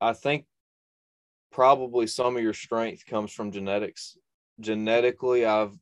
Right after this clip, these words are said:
I feel like I'm fairly strong for my size. And it was the same then. Before I ever worked out, I felt like I had a good base. I was able to, right off the bat, I was able to bench my body weight, which a lot of people can't do that. Like,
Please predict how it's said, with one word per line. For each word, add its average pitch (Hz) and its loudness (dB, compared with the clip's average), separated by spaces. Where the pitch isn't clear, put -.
I 113 2
feel 120 0
like 110 0
I'm 104 -4
fairly 110 0
strong 101 -4
for 98 -8
my 92 -6
size. 87 -10
And 104 -6
it 104 -4
was 101 -6
the 101 -6
same 110 -2
then. 98 -4
Before 104 -2
I 110 2
ever 107 0
worked 104 0
out, 98 0
I 101 -2
felt 98 -4
like 98 -2
I 101 -2
had 98 -2
a 95 -6
good 95 -6
base. 95 -2
I 101 0
was 101 -2
able 107 -2
to, 98 -4
right 104 -2
off 110 0
the 101 -8
bat, 101 0
I 101 0
was 101 -2
able 101 -2
to 98 -6
bench 95 -6
my 95 -8
body 95 -4
weight, 95 -8
which 98 -10
a 104 -4
lot 101 0
of 98 -10
people 98 -12
can't 98 -10
do 95 -10
that. 95 -10
Like, 101 -6